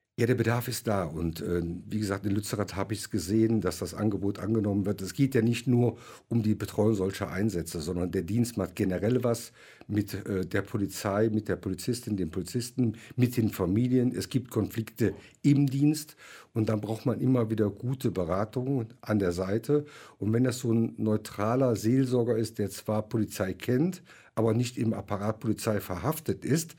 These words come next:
macht das immer einen Sinn und es wird angenommen. Also der Bedarf sollte zumindestens, wie ich eingangs gesagt habe, gehalten werden, aber wenn besten-, bestenfalls sogar ausgebaut werden.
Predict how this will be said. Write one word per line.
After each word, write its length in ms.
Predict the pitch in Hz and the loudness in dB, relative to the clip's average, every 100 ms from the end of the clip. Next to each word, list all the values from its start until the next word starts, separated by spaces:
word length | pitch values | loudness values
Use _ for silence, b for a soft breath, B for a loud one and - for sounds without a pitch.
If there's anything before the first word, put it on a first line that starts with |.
| B B B | B B B
macht 260 | 104 117 - | -4 -2 -2
das 160 | 113 | -2
immer 280 | - 135 123 | 0 2 2
einen 220 | 73 98 | 2 0
Sinn 360 | 87 113 131 147 B B B | 2 2 4 2 B B B
und 300 | - 123 123 - | 0 2 2 -4
es 180 | 104 127 | -4 -2
wird 140 | 131 | 0
angenommen. 440 | 101 107 92 76 | 2 2 2 -2
Also 200 | 78 85 | -4 -4
der 160 | 87 95 | -2 -2
Bedarf 360 | 87 90 101 - | 0 0 0 2
sollte 360 | 117 104 104 | 2 2 -2
zumindestens, 760 | - 120 143 165 - 107 104 - | 0 4 6 6 4 0 -4 -2
wie 60 | |
ich 160 | 101 - | -2 0
eingangs 320 | 110 113 95 | 2 2 0
gesagt 400 | 98 95 98 - | -2 0 0 0
habe, 180 | 95 92 B B | 0 -2 B B
gehalten 480 | - 95 139 175 90 | 2 6 6 4 4
werden, 400 | 85 90 147 180 B B B | 4 6 4 2 B B B
aber 480 | - 101 101 104 104 - _ | -2 2 4 2 0 -10 _
wenn 180 | 90 82 | -2 2
besten-, 440 | 101 - - 101 | 0 -2 -4 -4
bestenfalls 800 | - 101 - 101 101 95 - - | 0 0 0 -2 0 -2 -2 -10
sogar 220 | - 101 | -6 -4
ausgebaut 500 | 85 85 - 67 - | -2 -4 -6 -14 -14
werden. 140 | - | -16